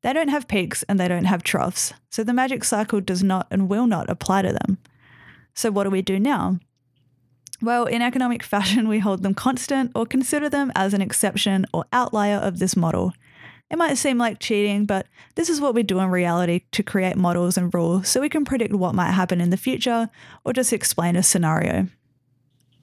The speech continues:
So that is how I am interpreting magic cycles in this world as part of the first episode. I think it is definitely one of the most significant themes in the show, and it was really interesting to just sort of have a look at it from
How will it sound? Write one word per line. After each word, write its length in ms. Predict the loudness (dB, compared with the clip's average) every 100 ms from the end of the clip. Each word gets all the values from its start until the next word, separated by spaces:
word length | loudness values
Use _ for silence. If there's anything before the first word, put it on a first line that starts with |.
| _ -6
So 160 | -2
that 160 | 0 2
is 220 | 0 -2
how 640 | -2 0 2 2 2 -2 -6 _ _ _
I 460 | -2 0 2 2 0 0
am 120 | 0
interpreting 600 | 2 2 0 0 0 2
magic 340 | 2 0 0
cycles 560 | 0 0 0 0 0 -2 -4
in 120 | -2
this 220 | 0 0 0
world 380 | 0 0 0 0
as 160 | -2
part 280 | -2 0 0
of 100 | 0
the 80 | -2
first 320 | 0 0 -2 -2
episode. 640 | -4 -2 -2 0 0 -2 -6 -8 -4
I 60 |
think 200 | -2 0
it 80 | 0
is 160 | 0 0
definitely 400 | -2 -2 0 0
one 200 | 2 0
of 100 | 0
the 80 |
most 260 | 0 0 0
significant 580 | -2 0 0 0 -2 -2
themes 440 | -2 0 0 0
in 80 | 0
the 100 | -2
show, 400 | 0 0 0 -2 -4 -8 -2
and 480 | 2 2 2 2 -2 _ _ _
it 60 | -2
was 180 | 0 0
really 260 | 0 2
interesting 600 | 0 2 0 0 0 2
to 100 | 0
just 220 | 0 0
sort 160 | 2 0
of 80 | 0
have 160 | 0
a 40 | 0
look 240 | 0 0
at 140 | 0 0
it 160 | -2
from 420 | -2 0 2 2